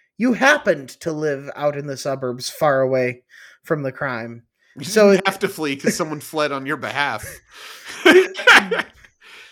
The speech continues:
Speaker 2: So many people showed up to the budget hearings in Cincinnati in twenty twenty digitally that w-, didn't even live in Cincinnati to complain about police funding.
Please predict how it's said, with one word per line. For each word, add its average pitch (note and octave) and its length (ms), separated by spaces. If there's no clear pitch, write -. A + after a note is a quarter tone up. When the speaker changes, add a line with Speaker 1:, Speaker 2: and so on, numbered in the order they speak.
Speaker 2:
So F#3 360
many F#3+ 360
people C#3+ 340
showed B2 300
up A#2 180
to - 120
the A#2 300
budget B2 280
hearings A2+ 440
in A2 100
Cincinnati A2 640
in A2+ 100
twenty A2+ 280
twenty G#2+ 480
digitally A#2 720
that C3+ 140
w-, B2+ 180
didn't C#3 200
even B2 180
live A2+ 220
in A2 100
Cincinnati G#2+ 520
to - 80
complain A2 320
about - 200
police - 280
funding. - 360